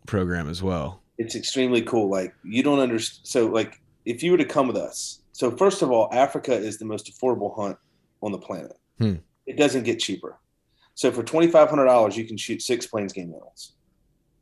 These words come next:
Speaker 2: It's phenomenal. Flight's gonna cost you about fifteen hundred bucks. Tip is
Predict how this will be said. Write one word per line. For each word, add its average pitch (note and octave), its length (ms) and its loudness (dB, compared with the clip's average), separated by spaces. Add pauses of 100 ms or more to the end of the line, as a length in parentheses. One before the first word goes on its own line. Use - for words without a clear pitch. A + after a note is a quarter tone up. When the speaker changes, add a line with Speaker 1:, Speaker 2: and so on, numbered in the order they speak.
(600)
Speaker 2:
It's A2 220 -8
phenomenal. G2+ 640 -4
Flight's A2+ 280 0
gonna A2 160 -8
cost G#2+ 280 -2
you A#2 60 -8
about G#2 200 -4
fifteen A2+ 280 -6
hundred G2 180 -8
bucks. D#3 380 4 (340)
Tip F3+ 220 2
is A#2 240 -4